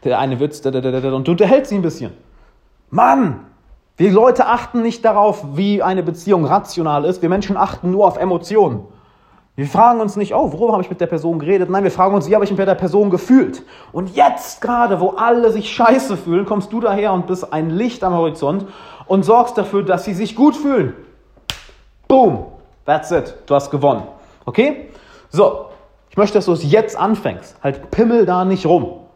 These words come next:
Sei kein Larry, der jetzt irgendwie bis morgen wartet. "Oh, ja, nee, nee, oh, nee, ich mach das lieber nicht." Nee, wenn, wenn es einen Zeitpunkt gibt, um das zu machen, dann jetzt. Und ich schaue gerade raus, es schneit. Interessant. Schnee. Na gut,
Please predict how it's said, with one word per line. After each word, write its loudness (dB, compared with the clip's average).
Sei 2
kein -2
Larry, 2
der 0
jetzt -4
irgendwie -4
bis -8
morgen 2
wartet. -2
"Oh, -4
ja, -4
nee, -8
nee, -10
oh, -6
nee, -8
ich -16
mach -8
das -18
lieber -8
nicht." -8
Nee, -4
wenn, -2
wenn 0
es -4
einen -2
Zeitpunkt -4
gibt, -8
um -6
das -4
zu -10
machen, -6
dann -4
jetzt. -8
Und -10
ich -10
schaue -4
gerade -4
raus, -4
es -12
schneit. -10
Interessant. -8
Schnee. -8
Na -6
gut, -10